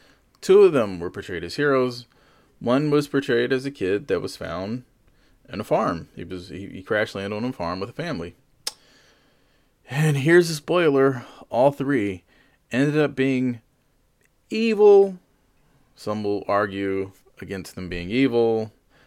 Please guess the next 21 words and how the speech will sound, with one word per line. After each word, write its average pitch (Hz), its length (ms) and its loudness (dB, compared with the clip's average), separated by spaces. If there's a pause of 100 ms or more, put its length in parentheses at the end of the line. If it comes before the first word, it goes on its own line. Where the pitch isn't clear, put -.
(140)
but 139 160 -4
they 165 140 4
were 95 120 2
evil. 73 480 -12 (520)
They - 100 -2
all 120 360 4 (160)
killed 113 480 0
people, 90 540 -8 (1120)
killed - 300 0
innocent 95 500 -6
people. 82 440 -12 (120)
I 107 100 -6
think 95 220 -10
that's, - 360 -18 (1000)
in 113 360 -4
the 101 260 -8
context 139 720 -6 (100)
of 101 560 -4 (560)
a, 87 720 -6 (380)
um, 85 560 -10 (2000)
fiction, 98 600 -2